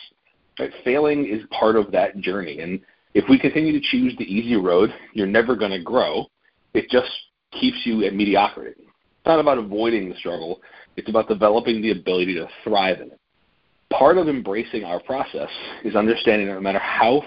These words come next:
focused you are or how hard you work, you simply cannot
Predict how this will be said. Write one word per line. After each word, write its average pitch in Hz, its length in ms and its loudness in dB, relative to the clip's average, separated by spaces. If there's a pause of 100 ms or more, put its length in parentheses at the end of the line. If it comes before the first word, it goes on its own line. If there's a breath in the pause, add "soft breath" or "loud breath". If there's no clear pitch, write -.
focused 127 400 0
you 98 160 0
are 85 200 0 (380 loud breath)
or 160 180 4
how 160 260 2
hard 123 300 0
you 107 160 -2
work, 104 300 2
you 98 80 -4 (220)
simply 123 440 -2 (180)
cannot 110 380 0